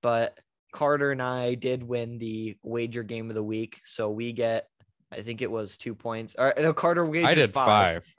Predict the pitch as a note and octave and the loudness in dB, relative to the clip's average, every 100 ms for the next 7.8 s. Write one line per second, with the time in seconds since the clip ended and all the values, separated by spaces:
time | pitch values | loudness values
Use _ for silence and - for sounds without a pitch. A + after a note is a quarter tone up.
0 | - A2+ A2+ C#3+ - G2 F2+ F2 F2 D3+ | 0 2 4 4 6 6 4 -2 2 4
1 | F#3+ F#3+ F3+ E3 B2 D3 C3+ A#2+ A#2 B2 | 6 4 4 0 -2 0 0 0 -2 -4
2 | G2 A2 A2 F#2 C#3+ F#2+ F2 F#2 - - | -6 0 2 2 2 0 0 -2 -8 -16
3 | _ - _ _ _ - E3 C#3 C#3+ A#3+ | _ -20 _ _ _ -2 2 4 4 4
4 | A#3 A2+ - D3+ D3 - A#2 - - F#3 | 4 2 2 2 2 -4 -6 -6 -6 0
5 | D3 A#2 C#3 C#3 D#3 C3 - _ _ _ | 2 2 0 0 -2 -2 -10 _ _ _
6 | - D#3 G3 G#2+ G2+ F#2 F2 F2+ - - | -4 0 4 6 6 8 8 6 0 4
7 | A2+ A2+ G#2 F#2 A2+ G#2+ - | 4 6 4 4 0 -2 -6